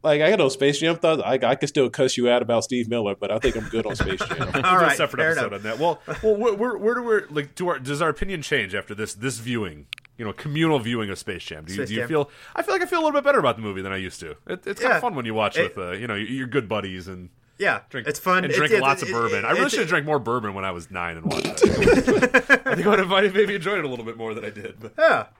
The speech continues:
Speaker 2: it's a fun movie to, uh, drink a little bit too, and to, uh, and, and to talk with buddies. Absolutely. So I, I give it a, I have better feelings about it than I did, uh, the last time I watched it, for sure.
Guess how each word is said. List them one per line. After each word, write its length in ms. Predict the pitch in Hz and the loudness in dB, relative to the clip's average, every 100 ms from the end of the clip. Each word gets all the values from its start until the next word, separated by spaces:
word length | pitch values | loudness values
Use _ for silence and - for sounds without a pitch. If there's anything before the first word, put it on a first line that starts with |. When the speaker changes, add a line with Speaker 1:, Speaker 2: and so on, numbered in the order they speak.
| - | -16
Speaker 2:
it's 120 | 233 | -6
a 60 | 254 | 0
fun 240 | 254 233 | 2 2
movie 280 | 214 196 196 | 2 0 -4
to, 260 | - 190 170 | -4 0 2
uh, 280 | 147 139 135 127 | 4 0 -2 -2
drink 220 | 147 151 | -2 0
a 40 | |
little 140 | 151 143 | -2 0
bit 120 | 147 | -2
too, 260 | 151 156 | -2 -2
and 260 | 135 127 120 | -2 -4 -6
to, 280 | - 131 123 | -8 -4 -2
uh, 340 | 117 117 113 110 _ | -2 -2 -4 -6 _
and, 160 | 139 | -6
and 180 | 120 117 | -4 -6
to 60 | 120 | -4
talk 240 | 139 131 | -2 0
with 100 | 131 | -2
buddies. 280 | 117 127 127 | 0 0 -2
Absolutely. 560 | 135 123 - 127 101 92 | -4 -6 -4 -10 -10 -6
So 240 | 120 104 | -6 -6
I, 400 | 98 117 107 120 | -2 -2 0 -2
I 40 | |
give 220 | 117 131 123 | 0 0 2
it 100 | 120 | 2
a, 280 | 113 110 107 - - 143 | 2 -2 -4 -18 -12 0
I 80 | |
have 180 | 151 156 _ | 0 0 _
better 280 | 131 165 170 | -4 0 0
feelings 320 | 170 160 143 | -2 -4 -4
about 200 | 139 143 | 0 2
it 40 | 127 | 2
than 140 | 127 | -2
I 100 | 123 | 0
did, 380 | 120 127 123 117 | -2 -2 -2 -2
uh, 140 | 120 113 | -4 -2
the 80 | |
last 200 | 110 107 | -2 -4
time 140 | - 101 | -6 -10
I 20 | |
watched 180 | 92 - | -12 -12
it, 100 | 95 | -16
for 100 | 101 | -16
sure. 220 | - 90 | -14 -16